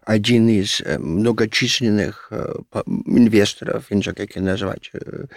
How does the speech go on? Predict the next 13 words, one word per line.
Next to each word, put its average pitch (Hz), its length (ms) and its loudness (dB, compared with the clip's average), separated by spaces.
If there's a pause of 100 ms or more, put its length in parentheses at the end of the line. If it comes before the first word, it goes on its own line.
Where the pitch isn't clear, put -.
(300)
м, - 800 0
таких - 300 -4 (440)
бизнесменов 110 840 0
среднего 95 460 4
звена, 113 400 4
которые 123 320 -6
помогали 107 500 2
Елизавете, 104 640 -2
их - 200 -8
много 101 260 -4
так - 180 -8
крутились - 580 -6
вокруг - 220 -14